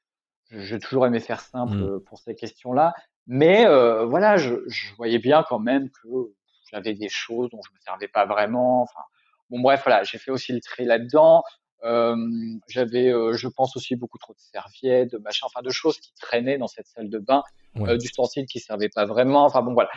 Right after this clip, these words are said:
Speaker 1: j'ai, j'ai fait le tri là-dedans, dans la cuisine aussi. Bon, voilà, au, au sens large. Euh, mais véritablement, hein, ce qui est parti en masse, on va pas se le cacher, ça a été tout, euh, tous les, tous les témoignages, les preuves, euh, tangibles, euh,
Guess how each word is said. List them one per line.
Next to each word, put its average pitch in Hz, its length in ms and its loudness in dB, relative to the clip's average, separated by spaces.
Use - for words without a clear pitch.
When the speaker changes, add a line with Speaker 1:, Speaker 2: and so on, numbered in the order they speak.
Speaker 1:
j'ai, 135 260 -4
j'ai 139 160 -2
fait 170 120 2
le 147 40 2
tri - 180 -4
là-dedans, 160 640 6
dans 147 120 2
la 139 100 4
cuisine 139 340 -4
aussi. 151 500 4
Bon, 135 200 -4
voilà, 131 300 6
au, 156 200 0
au 156 100 2
sens 151 280 -8
large. 160 400 4
Euh, 123 360 8
mais 127 460 0
véritablement, 156 880 6
hein, 151 60 6
ce - 80 -14
qui 135 100 -2
est 127 60 0
parti - 340 -6
en 127 80 4
masse, 143 300 4
on 123 40 -12
va 113 80 -8
pas 117 120 -8
se - 140 -20
le 113 120 -20
cacher, 147 440 -2
ça 117 80 -4
a 113 40 2
été 147 480 2
tout, 220 520 6
euh, 117 500 6
tous 196 220 4
les, 127 600 6
tous 175 180 2
les 135 200 6
témoignages, 160 800 4
les 131 160 4
preuves, 156 640 6
euh, 127 140 6
tangibles, 151 680 2
euh, 117 460 6